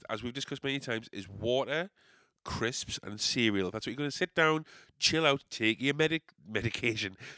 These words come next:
take your meditation levels to the next level. You wanna put on a Tired Inspired episode, you wanna eat some cereal, you wanna drink some water, that's fine, that's it. But also,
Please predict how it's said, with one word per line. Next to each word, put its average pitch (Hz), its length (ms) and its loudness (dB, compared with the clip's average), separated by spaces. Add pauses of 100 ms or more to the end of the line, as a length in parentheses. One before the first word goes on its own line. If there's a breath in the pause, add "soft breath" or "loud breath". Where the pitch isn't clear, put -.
take 131 220 2
your 135 80 4
meditation 135 600 0
levels 127 240 4
to 123 80 -4
the 117 100 0
next 123 280 -4
level. 117 260 -2
You 117 60 -8
wanna 110 140 -4
put - 280 0
on 127 340 6 (260 loud breath)
a 120 40 -6
Tired 113 260 6
Inspired 107 380 4
episode, 101 500 2 (260 loud breath)
you 107 120 -2
wanna 113 180 4
eat 131 160 0
some 139 160 -2
cereal, 117 420 4
you 107 60 4
wanna 107 100 0
drink 107 120 -4
some 113 100 -2
water, 107 200 -2 (140 loud breath)
that's 131 120 -4
fine, 160 120 6
that's 120 120 6
it. 127 140 -2 (160 loud breath)
But 113 100 0
also, 117 800 6